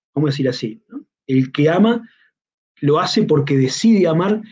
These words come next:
y no porque la otra persona le corresponde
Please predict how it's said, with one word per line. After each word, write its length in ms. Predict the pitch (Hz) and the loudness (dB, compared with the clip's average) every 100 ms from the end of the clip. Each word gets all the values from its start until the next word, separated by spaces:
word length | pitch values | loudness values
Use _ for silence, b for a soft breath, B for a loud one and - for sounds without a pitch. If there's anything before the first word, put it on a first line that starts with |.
| B B | B B
y 80 | 127 | -2
no 160 | 170 196 | -2 0
porque 500 | 170 165 151 139 135 | -2 -2 -2 -2 -2
la 140 | 135 | -2
otra 220 | 165 165 | -2 -2
persona 600 | 147 131 - 180 196 202 B B B _ _ _ - | -2 -4 -2 -2 -2 -4 B B B _ _ _ -4
le 160 | 131 139 | -2 0
corresponde 840 | 151 139 - 226 220 185 180 202 | -2 -2 -2 0 2 0 -2 -8